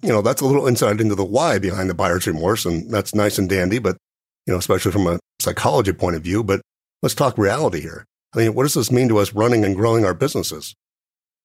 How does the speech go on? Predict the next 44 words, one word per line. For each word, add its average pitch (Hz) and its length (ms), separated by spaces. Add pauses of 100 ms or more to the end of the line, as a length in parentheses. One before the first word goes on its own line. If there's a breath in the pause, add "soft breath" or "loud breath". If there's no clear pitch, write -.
(120)
As 131 120
most 233 200
of 113 80
us 98 140
know, 110 240
it's - 180 (520)
much - 180
more - 120
costly 117 540
to 101 120
acquire 110 400
a 90 40
customer 92 360
than 87 180
to 76 60
keep - 260
them. 73 200 (540)
You - 80
know, 101 60
if - 80
we're 135 80
losing 120 400
customers 107 400
due 110 140
to 92 80
buyer's 101 340
remorse, 101 460
we're 95 200 (340)
costing 175 360
ourselves 98 360
a 95 60
lot 104 200
of 98 60
money 139 220
because 98 360
they 120 160
have 135 120
to - 60
be 120 80
replaced 117 480
with 107 120
another 135 300
new 92 140
customer, 90 460